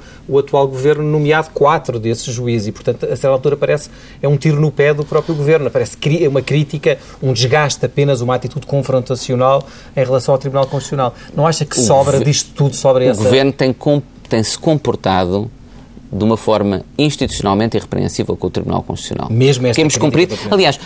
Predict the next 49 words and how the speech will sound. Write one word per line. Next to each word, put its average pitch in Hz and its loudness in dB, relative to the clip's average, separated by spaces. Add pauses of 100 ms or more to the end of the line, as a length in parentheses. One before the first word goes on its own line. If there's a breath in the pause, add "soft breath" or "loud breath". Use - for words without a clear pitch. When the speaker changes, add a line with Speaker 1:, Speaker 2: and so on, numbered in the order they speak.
Speaker 2:
mesmo 185 2
aquilo - 0
que 151 -2
as 135 0
pessoas 127 0
designam 123 0
com 113 -2
o 110 0
pedido 113 0
de 98 2
declaração 101 0
e 90 -2
que - -12
tecnicamente 120 0
hoje 107 2
em 98 2
dia 110 2
tem 104 2
outra 107 0
designação, 92 -2
que - -6
é 95 0
uma 104 0
suprição, 117 0 (340 loud breath)
é 113 2
uma 113 2
forma 127 2
de - -6
suprir 156 2
obscuridades 131 0
que - -16
poderiam 120 0 (320 loud breath)
dar, 117 4
dar 110 2
origem 117 2
a - 2
uma 113 4
nulidade, 110 2 (260 loud breath)
na, 101 2
de 95 0
acordo 117 0
com 113 0
o - 4
novo 117 2
Speaker 1:
Uhum. 160 -6
Speaker 2:
Código 110 2
de - -10
Processo - -2
Civil. 82 -4